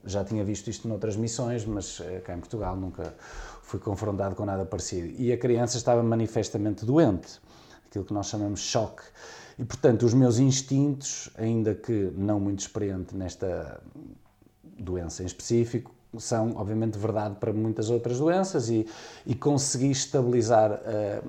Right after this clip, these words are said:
a criança nas primeiras horas e estava relativamente contente. Ela foi mordida assim atrás da, da nuca e também no pescoço, portanto estava bastante inchada. E nas primeiras horas o meu feeling é que a coisa estava a correr muito bem.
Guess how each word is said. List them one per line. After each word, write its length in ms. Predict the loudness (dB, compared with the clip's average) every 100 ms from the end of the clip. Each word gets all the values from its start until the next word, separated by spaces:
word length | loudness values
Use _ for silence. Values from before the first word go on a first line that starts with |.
| -8 -4
a 60 |
criança 580 | 0 6 6 6 2 0
nas 140 | -2 -4
primeiras 480 | -2 0 2 4
horas 520 | 4 6 6 4 -2 -12 -20 -20 -10
e 40 | 0
estava 300 | 4 4 4
relativamente 800 | 4 4 4 4 0 0 -2 -2
contente. 520 | -2 2 2 2 0
Ela 120 | 0
foi 140 | 0
mordida 360 | 0 4 6 8
assim 300 | 6 4 0
atrás 340 | 2 2 2
da, 360 | 2 2 2 -2
da 120 | -2
nuca 460 | 0 2 0 0 0
e 140 | -2
também 200 | -2 -2
no 80 | -2
pescoço, 720 | -4 -4 0 0 0 -8 -14
portanto 220 | -10 -6
estava 180 | 0 2
bastante 340 | 0 -2 -2
inchada. 580 | -4 0 2 2 0 -4 -10 -20 -20 -20 -20 -18 -18 -20 -14 -2
E 380 | 2 4 4 4
nas 140 | 2
primeiras 320 | 6 8 10 12
horas 480 | 12 10 8 2
o 120 | -2 2
meu 140 | 2
feeling 480 | 4 4 6 6 4
é 80 | 2
que 80 |
a 40 | 0
coisa 200 | 0 2
estava 220 | 2 2
a 20 |
correr 160 | 0 -2
muito 180 | -2 -2
bem. 280 | -2 -2